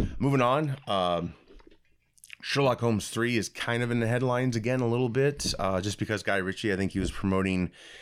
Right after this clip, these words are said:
his, uh, recent film, which I didn't put down in my notes. That's great. Uh, he wrote it. He didn't direct it, but, uh,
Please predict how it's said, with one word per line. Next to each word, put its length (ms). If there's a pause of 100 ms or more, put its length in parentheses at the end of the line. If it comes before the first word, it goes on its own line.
(220)
his, 280
uh, 400
recent 420
film, 540
which 200
I 80
didn't 200
put 160
down 160
in 80
my 60
notes. 400
That's 180
great. 320 (400)
Uh, 320
he 140
wrote 260
it. 140
He 120
didn't 180
direct 320
it, 160
but, 260
uh, 140